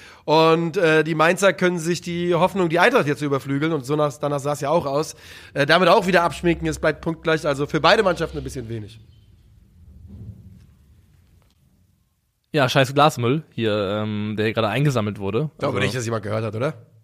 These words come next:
Speaker 2: Ich weiß es nicht, aber ich habe Angst bekommen, weil auf meinen Ohren war es sehr, sehr laut.
Speaker 1: Ja.
Speaker 2: Ähm, wir waren noch bei Köln gegen Mainz. Meine letzten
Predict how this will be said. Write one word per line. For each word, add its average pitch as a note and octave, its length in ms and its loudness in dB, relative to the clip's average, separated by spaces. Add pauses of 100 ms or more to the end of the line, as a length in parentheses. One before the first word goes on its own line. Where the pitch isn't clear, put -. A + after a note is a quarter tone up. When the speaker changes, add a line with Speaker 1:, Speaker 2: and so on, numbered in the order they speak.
(100)
Speaker 2:
Ich C3 120 -6
weiß C#4 200 4
es G#3 80 -6
nicht, D3+ 220 2
aber C3+ 240 0
ich C#3+ 100 -6
habe D3+ 100 2
Angst D#3+ 160 -4
bekommen, A2 300 -2
weil G#2+ 100 2
auf A2 120 -4
meinen E3+ 220 4
Ohren D#3 180 2
war C3 100 2
es B2 60 -4
sehr, C3+ 120 0
sehr B2 120 -2
laut. A#2 280 -2
Speaker 1:
Ja. C3 160 0 (160)
Speaker 2:
Ähm, D3 400 -2
wir D#3 80 4
waren G#3+ 180 6
noch A#3 100 4
bei G#3 160 4
Köln G#3+ 220 2
gegen F3+ 180 0
Mainz. F#3 380 2
Meine D#3+ 180 0
letzten D#3 440 -4